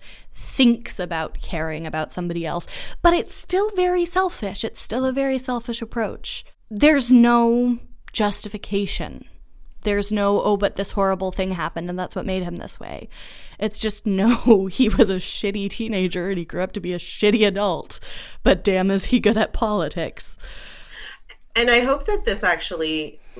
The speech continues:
Speaker 2: lets people understand that, you know, folks with antisocial personalities <laughs> or, uh, or sociopaths,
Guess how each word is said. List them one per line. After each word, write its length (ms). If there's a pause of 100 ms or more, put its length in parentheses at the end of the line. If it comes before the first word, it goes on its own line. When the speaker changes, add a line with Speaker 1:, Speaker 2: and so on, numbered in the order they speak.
(140)
Speaker 2:
lets 400
people 380
understand 800
that, 300 (540)
you 100
know, 220
folks 260
with 140
antisocial 560
personalities 1400 (260)
<laughs> 140 (300)
or, 500
uh, 320
or 140
sociopaths, 880